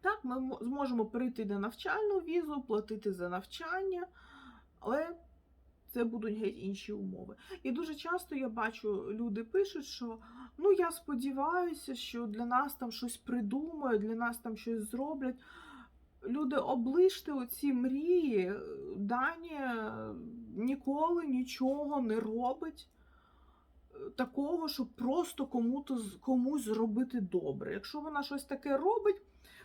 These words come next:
то це випадково, це просто співпадіння, е, тому що Данія сама від цього має якийсь зиск. Якщо Данії немає ніякого зиску, то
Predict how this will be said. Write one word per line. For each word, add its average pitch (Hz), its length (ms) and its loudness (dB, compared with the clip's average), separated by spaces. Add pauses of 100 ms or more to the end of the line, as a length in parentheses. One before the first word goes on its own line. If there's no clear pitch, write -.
то 254 120 -4
це 330 160 -2
випадково, 311 840 4
це 277 200 -2
просто 269 560 -2
співпадіння, 285 1300 2
е, 214 260 0
тому 269 380 0
що 226 500 2
Данія 277 480 2
сама 233 440 4
від 220 220 -4
цього 262 480 0 (260)
має 240 400 4
якийсь 208 400 4
зиск. 175 460 0
Якщо 180 320 -2
Данії 226 640 2
немає 320 520 4
ніякого 349 560 2
зиску, 277 540 -4
то 311 180 -6